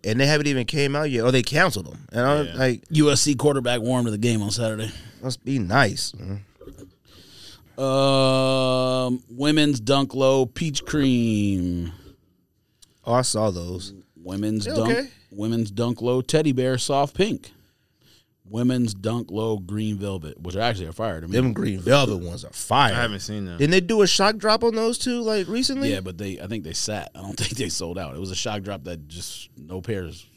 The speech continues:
Speaker 1: Well,
Speaker 3: sold.
Speaker 1: I don't
Speaker 3: I mean, I'm
Speaker 1: think,
Speaker 3: sure they
Speaker 1: like,
Speaker 3: sold some, but
Speaker 1: I don't think anybody had paid attention to them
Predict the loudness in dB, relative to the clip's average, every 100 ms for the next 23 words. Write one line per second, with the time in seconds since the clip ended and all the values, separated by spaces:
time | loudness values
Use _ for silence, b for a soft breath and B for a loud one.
0 | 2 4 6 6 6 6 6 6 8 6
1 | 6 4 0 -4 -4 -4 -10 -16 -6 2
2 | 4 4 4 4 4 4 4 4 2 2
3 | 2 0 0 0 0 0 2 2 0 -6